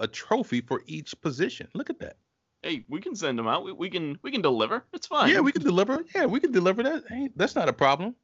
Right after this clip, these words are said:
Speaker 1: You know what?
Speaker 2: But
Speaker 1: That's, that's a, that's on the docket for today for the Czar of the Playbook. That's on the docket.
Speaker 2: And you know what, folks? You just heard that idea come about live. <laughs> You're,
Speaker 1: <laughs>
Speaker 2: you're welcome. Uh, <laughs> let's, let's get one more, uh, buy or sell before we get in, into the Week Five preview, Emory.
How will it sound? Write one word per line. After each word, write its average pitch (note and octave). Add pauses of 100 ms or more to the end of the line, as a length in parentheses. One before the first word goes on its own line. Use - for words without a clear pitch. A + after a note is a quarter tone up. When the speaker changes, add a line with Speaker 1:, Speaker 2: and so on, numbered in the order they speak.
(320)
Speaker 1:
You E3+
know B3+
what? D4+
Speaker 2:
But B3
Speaker 1:
That's, C4 (260)
that's A3+
a, E3+
that's F3+
on F3
the E3
docket C#3+
for C#3+
today C3
for A#2+
the G#2+
Czar A#2+
of G#2+
the -
Playbook. F#2 (220)
That's D3
on C#3
the A#2
docket. G#2+ (260)
Speaker 2:
And B2
you C3
know F3+
what, G3+
folks? G#3
You E3+
just B2+
heard D#3
that D3
idea C3
come C3
about C#3+
live. F2 (140)
<laughs> - (120)
You're, F3 (160)
Speaker 1:
<laughs> -
Speaker 2:
you're A#2
welcome. B2 (320)
Uh, C#3+
<laughs> -
let's, - (180)
let's G3+
get G#3
one F#3+
more, F#3
uh, B2
buy C#3+
or D3
sell C#3+
before C3+
we C3
get B2
in, A2+
into B2+
the A2+
Week A#2
Five A2+
preview, A2
Emory. A2